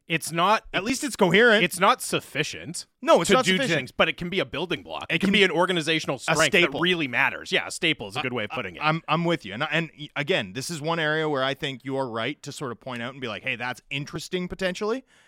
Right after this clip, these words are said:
Speaker 2: I think it is. I just think if you're going to lean on that, if that's going to be your calling card, if that's your strength,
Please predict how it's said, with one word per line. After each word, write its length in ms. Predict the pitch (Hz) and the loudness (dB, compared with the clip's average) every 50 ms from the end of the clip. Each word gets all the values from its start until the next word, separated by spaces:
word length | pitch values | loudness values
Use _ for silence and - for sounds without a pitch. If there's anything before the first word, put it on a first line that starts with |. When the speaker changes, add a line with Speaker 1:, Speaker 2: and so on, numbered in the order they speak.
| _ _ | _ _
Speaker 2:
I 80 | - 127 | -10 -6
think 200 | 117 160 147 113 | -4 -4 -4 -4
it 80 | 127 107 | -6 -8
is. 260 | 85 - - - - _ _ _ _ _ _ _ _ _ _ _ _ - | -10 -12 -16 -20 -20 _ _ _ _ _ _ _ _ _ _ _ _ 2
I 100 | 156 165 | 4 4
just 180 | 156 165 - - | 4 2 -2 -2
think 400 | - 175 160 156 - - - _ _ _ _ _ _ _ _ _ _ _ _ _ _ _ _ _ _ _ _ _ _ _ - _ _ _ _ _ _ _ | -2 -2 -2 -2 -6 -10 -18 _ _ _ _ _ _ _ _ _ _ _ _ _ _ _ _ _ _ _ _ _ _ _ -20 _ _ _ _ _ _ _
if 200 | - 165 151 - | -6 -6 -4 -2
you're 100 | 160 165 | -2 -4
going 480 | 160 127 - 175 165 190 196 196 190 185 | -4 -2 -2 -2 0 0 0 -2 -2 -4
to 480 | - - 175 175 160 151 147 143 135 117 - 113 123 _ _ 127 120 | -6 -4 -2 0 0 0 0 -2 -4 -6 -12 -18 -20 _ _ -18 -12
lean 260 | 131 160 175 190 208 | -8 -6 -4 -2 0
on 140 | 196 156 127 | 0 -2 -2
that, 180 | 110 92 90 92 | -4 -6 -8 -10
if 80 | 95 | -8
that's 220 | - 156 143 - - | -6 -6 -6 -6 -4
going 260 | - 160 165 170 175 | -4 -2 -2 -2 -2
to 60 | 165 | -4
be 100 | 123 156 | -4 -4
your 160 | 151 139 131 | -4 -4 -4
calling 380 | 107 - 139 143 156 180 185 151 | -4 -6 -6 -6 -4 -4 -6 -6
card, 320 | - 104 87 - - 117 _ _ _ _ _ _ _ _ | -8 -12 -14 -14 -16 _ _ _ _ _ _ _ _ _
if 100 | - - | -16 -6
that's 300 | - - 185 214 208 - | 0 2 2 2 2 0
your 80 | 208 196 | -6 -8
strength, 640 | - - - - - 147 170 196 208 156 110 - _ | -10 -10 -12 -8 -6 -6 -4 -4 -6 -8 -10 -14 _